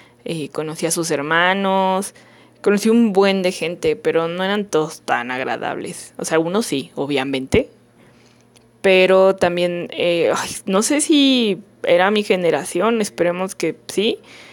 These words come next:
pero eran muy tontos los niños y hacían un montón de estupideces y la verdad es que no siempre me trataba-, me trataban bien,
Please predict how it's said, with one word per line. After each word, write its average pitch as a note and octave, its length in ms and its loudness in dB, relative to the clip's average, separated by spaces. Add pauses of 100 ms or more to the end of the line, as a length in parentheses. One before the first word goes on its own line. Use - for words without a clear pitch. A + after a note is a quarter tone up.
(200)
pero F#3+ 160 4
eran G3+ 160 4
muy G3 160 2
tontos F#3 440 2
los D#3+ 200 0
niños D3 500 -8
y E3+ 60 2
hacían F3 260 0
un F#3 80 -4
montón E3 520 -2
de E3+ 260 4
estupideces F#3 1200 0
y A3 60 2
la F3+ 160 4
verdad D#3+ 240 2
es E3 80 -2
que F#3+ 180 2
no F3 420 0
siempre E3 400 -2
me D#3+ 120 -4
trataba-, D3+ 500 -2
me F#3 140 -4
trataban D#3 480 0
bien, D3+ 320 -2